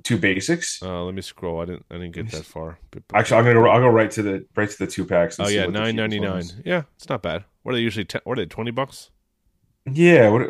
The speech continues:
Speaker 1: is that
Speaker 2: Cesa-,
Speaker 1: the cheapest one right now?
Speaker 2: Yeah, Cesaro and, uh, and Reigns.
Speaker 1: Oh, they must have sold out of, uh, Drew and somebody.
Speaker 2: And there's a ton of Elites for, for
Speaker 1: Oh,
Speaker 2: less.
Speaker 1: Goldberg and Drew, eight bucks. Fiend and Daniel Bryan, eight bucks.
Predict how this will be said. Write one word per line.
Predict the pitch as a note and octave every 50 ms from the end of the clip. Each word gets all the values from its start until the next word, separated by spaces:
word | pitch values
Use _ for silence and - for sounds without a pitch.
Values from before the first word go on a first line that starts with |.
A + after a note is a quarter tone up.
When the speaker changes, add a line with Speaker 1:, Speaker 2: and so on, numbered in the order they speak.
| - - - _ _ _ _ _ _ _ _ _ _ _ _
Speaker 1:
is | - A2
that | F#3 D#3 D#3+
Speaker 2:
Cesa-, | F#3+
Speaker 1:
the | F3
cheapest | - - F#3 F3+ D3+ -
one | B2+ C#3 E3+
right | G#3 C#4
now? | E4 F#4 F#4+ E4+ -
Speaker 2:
Yeah, | G2 G#2 G#2 F#2+
Cesaro | - - - G2+ G2 G2 F#2+ G2 G2 F#2+ G2 G2 F#2+ F#2 F#2
and, | F#2 F2+
uh, | F2+ F2 F2 F2 F2 E2 F2+ F#2 G2 _ _ _ _ _ _
and | F2+ E2+ F2
Reigns. | F2+ F#2 F2+ F2+ F2+ F2 E2+ - - - _ _ _
Speaker 1:
Oh, | G2+ G#2+ A#2 B2
they | A#2+ A#2+
must | A#2+ B2 A#2+ -
have | G#2+
sold | - - - A#2+ A2 G#2
out | G#2+ G#2+ A2 A2+
of, | G#2+ F#2+ G2+
uh, | G2+ G2+ G2 F#2+ F#2+ - _ _ _ _ _ _ _ _ _ _ _ _ _ _ _ _ _ _ _ _ _ _ _ - - - _ _ _ _ _ _ _ _ _ G#2
Drew | - - - A#2 B2 A#2+ A2
and | G#2+ G2 F#2
somebody. | - A2 G#2+ G2+ G2 F#2+ F#2+ G2 F#2+ - _ _ _ _ _ _ -
Speaker 2:
And | G2 G2
there's | G#2 C3 C3
a | A2
ton | - - G2+ G#2 A2
of | F#2+ E2
Elites | E2 D#2+ E2 E2+ E2+ -
for, | - - E2 - - _ _ _
for | - -
Speaker 1:
Oh, | C#3+
Speaker 2:
less. | C#3+ C3
Speaker 1:
Goldberg | D3+ E3+ E3+ F3+ F#3+ E3 D#3+
and | D#3+ C3+
Drew, | D3 D#3 C3+ A#2
eight | A#2 A2+ B2+ B2+ F#2
bucks. | A2+ G#2+ G2 G2 - - - - - _ _ _
Fiend | _ - C3+ C3 C3+ C3+
and | C3+ B2
Daniel | B2+ B2+ A#2+ A#2
Bryan, | A2 A#2 A2+ A2+ A2+ -
eight | A2 A2 F2+
bucks. | F2+ G#2 G2+ G2+ G2 - - - - _